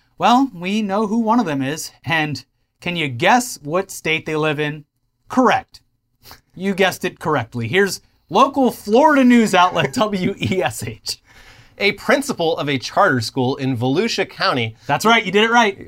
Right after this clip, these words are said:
Speaker 2: Yeah. Resigned after writing a one hundred thousand dollar check to an internet scammer posing as Elon
Speaker 1: <laughs>
Speaker 2: Musk.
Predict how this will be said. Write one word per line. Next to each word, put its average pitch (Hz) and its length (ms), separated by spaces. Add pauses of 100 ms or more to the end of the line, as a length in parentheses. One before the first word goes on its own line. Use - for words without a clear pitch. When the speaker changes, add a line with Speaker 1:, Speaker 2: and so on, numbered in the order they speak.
(120)
Speaker 2:
Yeah. 143 400
Resigned 190 600
after 190 200
writing 202 360
a 185 60
one 185 180
hundred 247 500
thousand 202 440
dollar 190 260
check 151 360
to 165 120
an 156 60
internet 165 400
scammer 151 600
posing 135 400
as 135 220
Elon 120 340
Speaker 1:
<laughs> - 0
Speaker 2:
Musk. 104 260